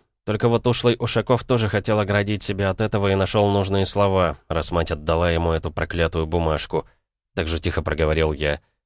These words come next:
"Ваську кодекс принял?" "Он не проходил процедуру, постоянно отнекивался. Наверняка был уверен, что кодекс его выкинет из очереди на наследство.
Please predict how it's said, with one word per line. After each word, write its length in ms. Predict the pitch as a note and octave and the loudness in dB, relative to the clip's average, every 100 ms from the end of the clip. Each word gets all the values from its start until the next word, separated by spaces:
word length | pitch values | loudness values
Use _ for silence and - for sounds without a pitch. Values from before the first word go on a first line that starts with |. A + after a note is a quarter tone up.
| _ _ | _ _
"Ваську 420 | F2+ G#2+ A2+ - | -2 0 2 0
кодекс 380 | G#2 A2 G#2 - | 0 0 0 -2
принял?" 420 | - A2 A#2+ B2 B2 _ _ _ _ _ _ - | -2 0 2 0 -4 _ _ _ _ _ _ -6
"Он 200 | F#2 G2+ | -4 -2
не 80 | |
проходил 460 | F#2+ G2+ G#2+ G2 F2+ | -2 -2 0 0 0
процедуру, 560 | E2 E2 F2 D#2+ E2 D#2 | -2 -2 -2 0 -2 -2
постоянно 520 | D#2 - E2+ E2+ E2 | -4 -2 -2 0 -2
отнекивался. 800 | D#2+ E2+ D2+ E2 D2+ D2 - D2+ | -2 -4 -4 -2 -2 -2 -4 -4
Наверняка 500 | D#2+ E2+ F#2+ F#2 F#2+ | -4 -2 0 0 0
был 120 | F2+ | 0
уверен, 360 | F2 F2+ F2+ F2 | 0 0 0 -2
что 240 | - F2 | -4 -6
кодекс 340 | - E2+ E2 F#2 | -4 -2 -2 0
его 200 | F2+ E2+ | 0 0
выкинет 440 | G2 F2+ F2+ E2 | -2 -2 -2 -2
из 100 | D#2+ | -4
очереди 400 | E2 E2+ E2 E2 | -4 -4 -4 -2
на 120 | D#2+ | -2
наследство. 680 | D#2+ D2 F2 D2+ - D2 | 0 -2 -2 -2 -2 -4